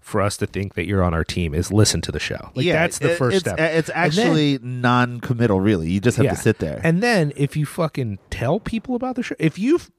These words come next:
Speaker 1: ever <laughs> posted about this show
Speaker 2: Yeah.
Speaker 1: on social media, like, so Adam Cesar or, uh, who are your boys from the, uh, I Like to Movie Movie?
Speaker 2: Oh, um, my man, um, Dan Scully and
Speaker 1: Yeah.
Speaker 2: Garrett.
Speaker 1: Yeah.
Speaker 2: Yeah.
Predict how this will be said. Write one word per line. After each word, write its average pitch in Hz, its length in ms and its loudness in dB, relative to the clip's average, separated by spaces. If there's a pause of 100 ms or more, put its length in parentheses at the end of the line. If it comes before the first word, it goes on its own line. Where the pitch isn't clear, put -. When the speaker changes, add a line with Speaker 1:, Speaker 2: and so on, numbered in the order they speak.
(120)
Speaker 1:
ever 175 380 2
<laughs> - 80 -12
posted 151 440 2
about 127 280 2
this 127 120 4
show 90 480 2 (120)
Speaker 2:
Yeah. 202 300 2 (220)
Speaker 1:
on 135 240 4
social 127 360 0
media, 95 520 -6
like, 113 220 -2
so 104 340 2
Adam 110 260 2
Cesar 98 760 4
or, 87 600 0
uh, 85 420 -2 (320)
who 160 100 2
are - 20 6
your 175 100 6
boys 139 300 6
from 113 220 0
the, 98 400 4
uh, 87 480 0 (100)
I - 80 -6
Like 92 180 -4
to - 80 -10
Movie 95 280 -2
Movie? 87 400 -4 (100)
Speaker 2:
Oh, 139 380 2
um, 120 480 2 (160)
my 127 180 2
man, 131 380 2
um, 123 560 2 (500)
Dan 147 240 4
Scully 135 640 2
and 113 120 -4
Speaker 1:
Yeah. 123 180 4
Speaker 2:
Garrett. 135 240 0 (200)
Speaker 1:
Yeah. 139 260 2 (120)
Speaker 2:
Yeah. 139 280 2